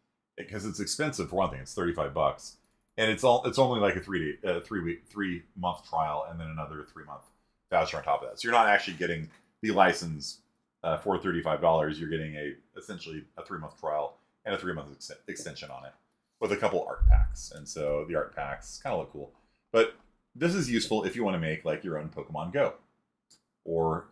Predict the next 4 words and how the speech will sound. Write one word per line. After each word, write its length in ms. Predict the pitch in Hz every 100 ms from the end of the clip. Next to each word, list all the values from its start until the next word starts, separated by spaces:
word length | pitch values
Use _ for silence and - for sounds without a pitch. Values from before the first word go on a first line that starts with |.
| -
um, 560 | 85 80 78 76 71 - _ _ _ _ _ _ _ _
uh, 380 | 90 82 76 73 - -
Ingress 680 | 101 85 87 82 78 - - -
or 560 | 85 80 78 78 76